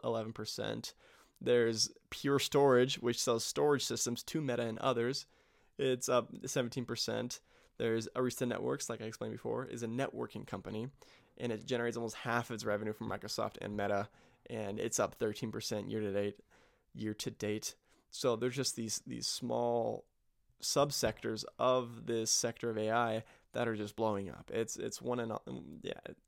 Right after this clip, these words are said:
in a whole, it's, it's blowing up. So you don't have to just invest in A I if you're bullish on A I, but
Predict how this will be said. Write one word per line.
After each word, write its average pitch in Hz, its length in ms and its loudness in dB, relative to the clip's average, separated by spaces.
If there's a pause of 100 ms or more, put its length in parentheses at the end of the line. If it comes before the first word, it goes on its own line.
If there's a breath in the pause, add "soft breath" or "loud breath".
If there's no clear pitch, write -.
(100)
in 131 80 2
a 117 40 2
whole, 123 320 4
it's, 110 120 -2
it's 107 240 -2
blowing 107 360 0
up. 104 220 -6 (400 loud breath)
So 113 320 2
you 113 200 0
don't 131 180 0
have 113 200 0
to 120 80 -6
just 110 220 -2
invest 107 300 -2
in 101 80 -6
A 101 140 -2
I 104 80 0
if 107 80 -4
you're 110 80 -6
bullish 101 220 -6
on - 120 -8
A 107 140 -2
I, 85 280 -4
but 98 240 -4